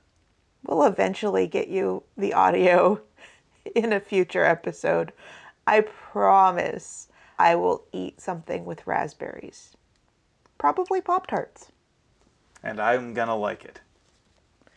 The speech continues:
Speaker 1: And then you get a box of raspberry Pop-Tarts.
Speaker 2: Right, exactly.
Speaker 1: <laughs> Anyway, as I was saying,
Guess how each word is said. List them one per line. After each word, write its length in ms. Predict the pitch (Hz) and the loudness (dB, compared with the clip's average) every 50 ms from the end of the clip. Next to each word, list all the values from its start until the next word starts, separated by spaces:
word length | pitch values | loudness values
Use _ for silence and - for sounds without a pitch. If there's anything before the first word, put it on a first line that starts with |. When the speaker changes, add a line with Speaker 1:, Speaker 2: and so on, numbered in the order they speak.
| _ - - - - - _ | _ -20 -20 -20 -20 -20 _
Speaker 1:
And 160 | - 277 277 320 | 0 0 2 2
then 140 | 370 392 | 2 2
you 100 | 403 403 | 2 2
get 140 | - 392 392 | 2 4 4
a 80 | 381 370 | 4 4
box 320 | 285 330 359 381 370 - | 4 4 4 4 2 0
of 100 | 359 320 | -4 0
raspberry 520 | 349 349 349 339 330 339 381 370 359 359 320 | 2 4 4 4 4 2 -2 -2 0 0 2
Pop-Tarts. 580 | 311 339 359 381 370 - 226 - 170 170 - - _ _ _ - | 4 4 4 4 2 0 -4 -4 -4 -4 -8 -14 _ _ _ -2
Speaker 2:
Right, 340 | - 160 233 269 214 - - - | 2 2 4 4 2 0 -2 -6
exactly. 640 | 139 127 - 156 147 185 226 233 - - 233 185 - _ _ _ _ _ _ _ _ _ _ _ _ _ _ _ _ _ _ _ _ - | -8 -6 -4 -2 2 2 2 2 0 -6 -8 -8 -10 _ _ _ _ _ _ _ _ _ _ _ _ _ _ _ _ _ _ _ _ -2
Speaker 1:
<laughs> 360 | 480 508 415 453 - - - | 2 2 2 2 0 -2 0
Anyway, 420 | 254 247 247 214 190 175 175 185 - - - - - - - - - - - - - _ _ _ _ _ - | 0 2 4 6 6 4 4 2 -2 -8 -20 -20 -20 -20 -20 -20 -20 -20 -20 -20 -20 _ _ _ _ _ 2
as 220 | - 359 370 254 | 4 4 4 6
I 120 | 302 302 | 6 4
was 140 | 320 339 320 | 4 4 0
saying, 520 | - - 175 175 175 170 175 175 180 208 | 2 2 4 4 4 2 2 -2 -6 -12